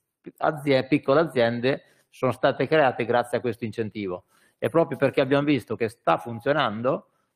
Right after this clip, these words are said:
e le aziende dopo alcuni anni tendenzialmente sono tutte attive,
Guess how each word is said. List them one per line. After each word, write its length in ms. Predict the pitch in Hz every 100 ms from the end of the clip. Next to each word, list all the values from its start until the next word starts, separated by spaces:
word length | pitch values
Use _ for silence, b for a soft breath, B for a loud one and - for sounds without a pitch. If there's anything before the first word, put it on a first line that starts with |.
| _
e 120 | - 123
le 120 | 127
aziende 440 | 123 131 151 123
dopo 420 | 113 127 127 127
alcuni 460 | - 127 - 135 135
anni 480 | 156 151 131 123 -
tendenzialmente 1080 | 143 135 131 127 123 - 123 131 151 135 113
sono 480 | 120 123 123 113 -
tutte 280 | 135 135 123
attive, 640 | - 139 110 104 135 139